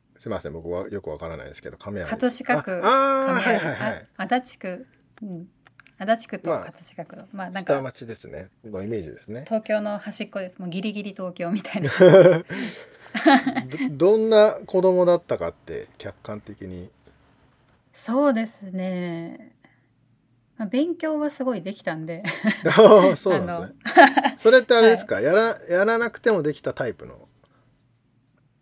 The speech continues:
Speaker 2: いや、すごい頑張ってました。
Speaker 1: あ、頑張ってたんだ。
Speaker 2: すごい頑張って
Speaker 1: 小学校とかから？
Speaker 2: 勉強して、そうですね。
Speaker 1: へー、勉強好きだったんですか？
Speaker 2: いや、もう多分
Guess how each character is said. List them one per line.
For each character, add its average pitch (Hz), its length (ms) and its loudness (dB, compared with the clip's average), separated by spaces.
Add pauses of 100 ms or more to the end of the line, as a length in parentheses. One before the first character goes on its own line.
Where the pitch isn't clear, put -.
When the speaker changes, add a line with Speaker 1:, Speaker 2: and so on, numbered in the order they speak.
(360)
Speaker 2:
い 208 60 -2
や、 262 120 2
す - 160 -6
ご 254 120 2
い 254 60 2
頑 190 160 -4
張 180 80 -6
っ 180 40 -8
て 175 80 -18
ま 165 140 -14
し - 60 -20
た。 - 120 -20 (200)
Speaker 1:
あ、 120 80 -14
頑 190 200 0
張 220 100 0
っ - 20 -6
て 214 60 -10
た 247 60 -2
ん - 20 -2
だ。 233 80 -4
Speaker 2:
す 175 40 -10
ご - 0 -
い - 20 -12
頑 180 280 -8
張 185 80 -8
っ 185 80 -12 (200)
て 180 180 -4
Speaker 1:
小 165 180 2
学 165 160 0
校 104 180 -4
と 92 100 -8
か - 100 -14
か 175 80 -8
ら？ 156 60 -8 (140)
Speaker 2:
勉 - 80 -16
強 170 260 -12
し - 140 -20
て、 180 480 -12 (200)
そ - 160 -8
う 202 40 -6
で 165 140 -8
す 156 160 -16
ね。 165 320 -14 (320)
Speaker 1:
へ 85 40 -18
ー、 110 480 -10
勉 156 180 -2
強 180 100 0
好 - 60 -14
き - 160 -4
だ 156 80 0
っ - 40 -8
た - 80 -18
ん - 40 -16
で - 60 -20
す - 80 -20
か？ - 140 -20 (1400)
Speaker 2:
い 226 60 -8
や、 262 180 0
も 233 280 -2
う 214 100 -8
多 277 160 -2
分 185 420 -6